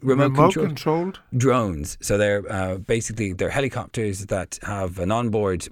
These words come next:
Speaker 1: uh, webcam that you control with your iPhone or your iPad. It's basically a, a quadcopter, so four rotors, and it hovers in the air, and you can basically control it, um, in a room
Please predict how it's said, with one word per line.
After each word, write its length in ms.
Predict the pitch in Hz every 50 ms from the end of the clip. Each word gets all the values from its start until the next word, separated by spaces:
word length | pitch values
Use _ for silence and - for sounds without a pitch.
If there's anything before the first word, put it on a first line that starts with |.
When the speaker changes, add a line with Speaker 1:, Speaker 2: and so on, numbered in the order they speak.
| -
Speaker 1:
uh, 140 | - 85 80
webcam 520 | 80 104 110 107 - - - 101 98 92 90
that 80 | 87 90
you 80 | 95 -
control 420 | - 101 95 - - 101 101 95
with 100 | 95 87
your 120 | 98 95 92
iPhone 380 | 92 90 85 - 98 90 87 87
or 40 | 85
your 140 | 78 82
iPad. 440 | 85 87 90 - - 85 71 73 76
It's 120 | 80 78 -
basically 400 | - 110 104 87 - - 85 85
a, 120 | 82 82 - - - - - - - _
a 60 | - -
quadcopter, 800 | - - - 120 117 117 107 - - - 101 92 - - 82 73
so 140 | - 82 78
four 340 | - - 123 110 113 107 98
rotors, 560 | 92 101 101 98 92 - 98 87 85 - - - - - - -
and 80 | 87
it 80 | 85 76
hovers 340 | - 107 107 95 101 92 87
in 100 | 90 90
the 100 | 92 90
air, 100 | 90 90
and 80 | 90
you 80 | 87 85
can 160 | - 95 87
basically 320 | - 92 90 85 - 85
control 440 | - - 87 82 - 98 92 90 85 80
it, 80 | 78 - - - - -
um, 440 | - 80 87 82 78 80 78 80 - -
in 120 | - 107
a 60 | 90 80
room 360 | 87 90 90 85 85 82